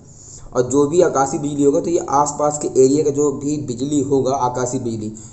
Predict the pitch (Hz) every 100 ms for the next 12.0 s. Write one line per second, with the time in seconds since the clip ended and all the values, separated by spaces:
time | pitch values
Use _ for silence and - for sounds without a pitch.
0 | - 127 135 160 160 - 165 - 139 -
1 | 202 - - - - - 151 226 185 110
2 | - - - - - - - 131 135 139
3 | 127 107 104 98 - - - 151 151 175
4 | 170 170 151 127 131 147 151 185 - -
5 | 123 - 175 151 113 - 117 104 98 95
6 | - 135 165 170 147 151 143 139 147 127
7 | 120 156 139 117 113 117 131 127 120 123
8 | 117 110 110 135 214 - - - 131 170
9 | 170 185 135 151 165 139 131 165 214 -
10 | - - 151 190 165 139 135 135 120 127
11 | 131 127 127 131 127 135 131 135 165